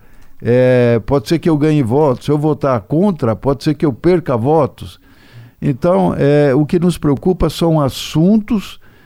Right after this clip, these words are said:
que deveriam ser discutidos com mais tempo, com mais seriedade, é, fora do ano eleitoral. É o caso, por exemplo, dessa questão do seis por um aí. Isso, é, pelo que a gente tem visto das pessoas que têm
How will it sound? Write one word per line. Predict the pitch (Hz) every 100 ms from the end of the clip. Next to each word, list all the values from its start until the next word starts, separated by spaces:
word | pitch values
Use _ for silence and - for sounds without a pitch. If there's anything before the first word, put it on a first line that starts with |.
| _ _
que | 156
deveriam | 143 151 165 202
ser | - 165
discutidos | 135 - 143 143 135 120
com | 131 127
mais | 147 196 -
tempo, | - 147 156 196 185 -
com | 139
mais | 139 156
seriedade, | - - 165 208 220 180 139 98 127 185 139 113 - - - - - -
é, | 113 123 127 123 120
fora | - 180 208 185
do | 139
ano | 127 117
eleitoral. | 110 95 101 78 - - - _ _ _ _ -
É | - 123 135
o | 135
caso, | 147 156 143
por | 135
exemplo, | 147 117 131 147 143 135
dessa | 127 131 135
questão | 120 123 - 127
do | 127 110
seis | - 131 107
por | - 123
um | 120 120 104
aí. | 92 85 - _ _ _ _ -
Isso, | 135 165 - 185 156 - -
é, | - 113 -
pelo | 160 185 160
que |
a | 139
gente | 113 127 110
tem | 104 117
visto | 104 113 151 -
das | 107 101
pessoas | - 95 - 147 156 -
que | 117
têm | 95 123 123 104